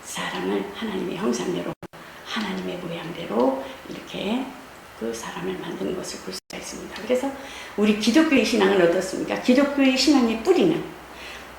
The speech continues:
영원전 태초에 말씀이 계시니라. 말씀이 하나님과 함께 계셨으니, 그러니까 영원전에 하나님의 품속에 있는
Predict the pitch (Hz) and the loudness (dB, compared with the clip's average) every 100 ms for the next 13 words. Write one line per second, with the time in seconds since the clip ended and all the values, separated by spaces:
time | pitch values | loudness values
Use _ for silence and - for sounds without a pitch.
0 | - - - - - - - 196 214 220 | -18 -18 -18 -18 -18 -18 -2 4 8 10
1 | 214 196 160 - - - - - - - | 10 8 4 2 -4 -10 -16 -16 -18 -18
2 | - - - - 220 - 180 165 165 165 | -16 -16 -16 -8 -6 -4 -4 -4 -6 -4
3 | - 170 170 - 170 - - - - - | -4 -6 -10 -10 -10 -10 -12 -14 -16 -18
4 | - _ - 170 - 180 - - 233 240 | -20 _ -8 -6 -4 -4 -6 -4 -2 0
5 | 233 214 - - 214 190 - - - 180 | 0 -2 -2 -2 -2 -6 -4 -4 -4 -2
6 | 185 214 175 - - - - 196 - - | 2 4 2 0 -10 -12 -2 -2 -2 -4
7 | - 196 226 262 277 269 190 156 - - | 4 6 8 10 10 10 8 4 0 -8
8 | - - - - - - 320 294 269 247 | -10 -10 -8 -8 -2 4 6 8 6 4
9 | - - 339 311 277 220 185 | -2 2 6 6 4 2 0